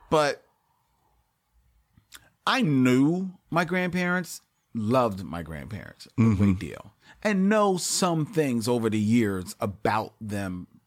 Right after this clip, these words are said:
Speaker 1: personally.
Speaker 2: Mm-hmm.
Speaker 1: But I, I don't have all the tea,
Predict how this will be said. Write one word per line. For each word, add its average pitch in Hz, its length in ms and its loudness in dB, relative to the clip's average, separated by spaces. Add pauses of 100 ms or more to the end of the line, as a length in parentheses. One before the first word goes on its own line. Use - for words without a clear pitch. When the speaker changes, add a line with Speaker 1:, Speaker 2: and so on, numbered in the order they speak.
(220)
Speaker 1:
personally. - 640 -8 (200)
Speaker 2:
Mm-hmm. 110 300 4 (640)
Speaker 1:
But 262 160 0
I, 226 280 0 (120)
I 220 200 -2
don't 113 380 -4
have 107 260 -10 (100)
all 101 240 -8
the 76 140 -18
tea, - 400 -18